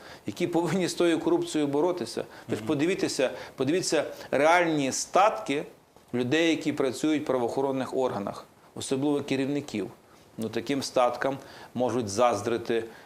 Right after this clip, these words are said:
Speaker 1: бізнесмени, які роками займаються успішним бізнесом. Просто наші правоохоронці, вони коли одружуються,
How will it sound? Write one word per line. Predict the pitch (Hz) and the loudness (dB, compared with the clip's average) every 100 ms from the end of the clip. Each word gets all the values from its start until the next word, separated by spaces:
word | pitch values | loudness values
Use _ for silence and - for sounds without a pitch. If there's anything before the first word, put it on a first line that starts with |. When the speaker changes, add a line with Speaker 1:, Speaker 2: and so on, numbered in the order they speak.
| - | -8
Speaker 1:
бізнесмени, | 104 110 123 113 123 123 117 | -4 -2 -2 -2 0 0 0
які | 113 110 110 117 | 0 -2 -2 -2
роками | 113 107 123 117 110 107 | -2 0 0 2 -2 -2
займаються | 113 113 120 117 113 117 | -2 -2 0 -2 -2 -4
успішним | 110 - 113 123 117 | -4 -4 -6 -4 -4
бізнесом. | 143 180 151 - 104 104 | -2 -2 -2 -4 -6 -4
Просто | 131 - 123 | -4 -4 -2
наші | 147 147 135 | 0 0 -2
правоохоронці, | 127 127 127 127 185 233 - 131 - - - - - | 0 0 0 0 0 0 -2 -4 -6 -10 -18 -20 -8
вони | 104 131 143 | -4 -2 0
коли | 147 139 | 0 0
одружуються, | 135 127 185 190 165 127 110 - | 0 0 0 0 2 0 0 -2